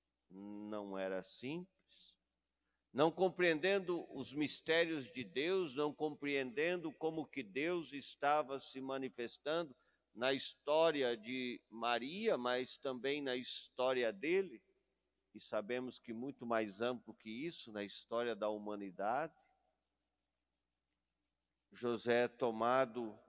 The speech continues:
por questionamentos: o que fazer, como agir, mas, diz o texto, era um homem justo,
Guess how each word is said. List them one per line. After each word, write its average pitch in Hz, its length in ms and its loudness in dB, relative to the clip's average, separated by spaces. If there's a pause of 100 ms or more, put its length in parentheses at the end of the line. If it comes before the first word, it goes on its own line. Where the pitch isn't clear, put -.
(140)
por 117 200 -8
questionamentos: 113 1200 -4
o 104 80 -10
que 107 160 -14
fazer, 131 640 -2 (100)
como 117 260 -4
agir, 165 560 -2 (1500)
mas, 127 640 6
diz 127 240 -4
o 135 80 -4
texto, - 680 -2 (640)
era 123 240 2
um 120 120 0
homem 120 600 0 (1300)
justo, - 1120 -4